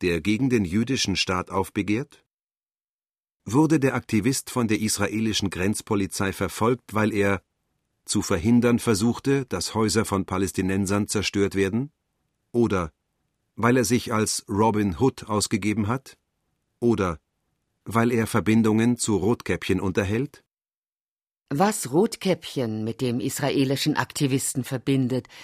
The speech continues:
Speaker 2: ist eine berechtigte Frage. Das ist tatsächlich, was Rotkäppchen sich fragt,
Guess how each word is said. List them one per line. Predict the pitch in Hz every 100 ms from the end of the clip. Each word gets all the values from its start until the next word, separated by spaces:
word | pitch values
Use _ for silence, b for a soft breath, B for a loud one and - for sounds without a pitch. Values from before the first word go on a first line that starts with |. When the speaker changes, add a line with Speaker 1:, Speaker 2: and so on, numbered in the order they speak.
| B B
Speaker 2:
ist | - -
eine | 147
berechtigte | 139 135 139 131 - 127 -
Frage. | - 98 98 - - _ _ _ _ _ _ _ _ _ _
Das | 196 226
ist | - -
tatsächlich, | 208 214 233 226 214 156
was | 147 139
Rotkäppchen | 190 - 175 139 - 120
sich | 110 113
fragt, | - 107 104 - -